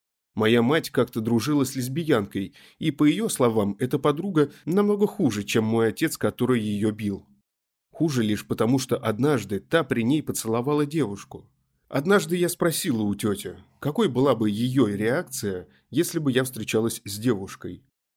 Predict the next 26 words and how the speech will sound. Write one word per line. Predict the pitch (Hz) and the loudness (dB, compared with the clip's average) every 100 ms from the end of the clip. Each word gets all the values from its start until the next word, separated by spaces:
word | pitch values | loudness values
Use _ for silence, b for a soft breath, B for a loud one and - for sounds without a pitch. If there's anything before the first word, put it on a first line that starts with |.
| _ - | _ -4
Не | 143 | -2
скажу, | - 208 247 | 2 2 0
что | - 151 | 0 0
именно | 165 143 107 101 101 | 2 2 4 2 0
она | 101 | 0
пообещала, | 101 107 104 120 - 202 120 101 B B | 0 0 0 -2 2 2 2 -4 B B
потому | 151 139 165 | -2 0 0
что | 131 139 | 0 2
не | 135 | 4
могу | 139 170 165 120 | 4 2 2 0
этого | 101 101 101 | 0 -4 -6
произнести, | - 107 104 110 117 - 101 82 _ _ _ | -2 -2 0 -2 -4 -6 -8 -8 _ _ _
но | 110 107 | 0 2
она | 113 | 2
в | - | 0
красках | - 143 - 107 110 | 0 0 0 -4 -4
описала, | 117 101 143 143 104 | -2 -2 0 2 0
что | - 110 | -2 -4
сделает | 95 107 113 107 | 0 0 2 0
со | - 113 | -2 -4
мной. | 104 87 78 _ _ _ _ - | -4 -8 -16 _ _ _ _ -2
У | 139 | 2
отчима | 196 - 170 139 | 2 0 0 2
дома | 139 147 | 4 4
есть | 143 - - | 2 -2 -2
ружье, | 147 135 156 113 90 | -2 0 2 2 0